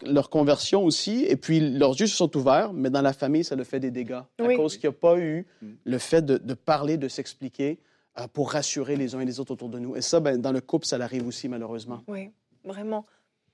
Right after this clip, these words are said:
Speaker 3: Les nouveaux convertis sont précieux dans une église.
Speaker 1: Ouais.
Speaker 2: Vraiment.
Speaker 3: Hein, on en parlait hier, mais c'est vraiment
Speaker 2: Mm.
Speaker 3: important. Et, euh, on, on peut encourager aussi les, les, les serviteurs de Dieu, les pasteurs, à,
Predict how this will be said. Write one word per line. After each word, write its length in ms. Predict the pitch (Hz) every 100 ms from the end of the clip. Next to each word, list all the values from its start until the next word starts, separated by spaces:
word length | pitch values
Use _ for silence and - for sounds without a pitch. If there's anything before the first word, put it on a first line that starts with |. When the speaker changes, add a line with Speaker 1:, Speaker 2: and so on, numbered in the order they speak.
| _
Speaker 3:
Les 200 | 127 113
nouveaux 460 | 110 120 147 131 147
convertis 640 | - 110 101 - - 139
sont 180 | 123 -
précieux 400 | - - - -
dans 100 | 98
une 180 | 90 85
église. 400 | 82 80 78 - -
Speaker 1:
Ouais. 200 | 117 180
Speaker 2:
Vraiment. 540 | 180 196 196 185 180 98
Speaker 3:
Hein, 80 | 95
on 80 |
en 100 | 92
parlait 380 | 101 104 110 110
hier, 260 | 104 120 117
mais 120 | 98
c'est 240 | - 104
vraiment 420 | 95 95 113 110 117
Speaker 2:
Mm. 180 | -
Speaker 3:
important. 680 | 143 127 127 - 120 117 110
Et, 200 | 98 92 95 _ _ _ _ _ _ _
euh, 280 | 113 104 110
on, 160 | - -
on 40 | 127
peut 140 | -
encourager 460 | 131 147 123 123 170
aussi 320 | 131 - 170
les, 160 | 113 107
les, 400 | 117 107 104 123
les 80 | 110
serviteurs 500 | - 117 131 - 117
de 120 | 120
Dieu, 240 | 120 160
les 120 | 113
pasteurs, 560 | 110 123 - 160 160 113
à, 120 | 98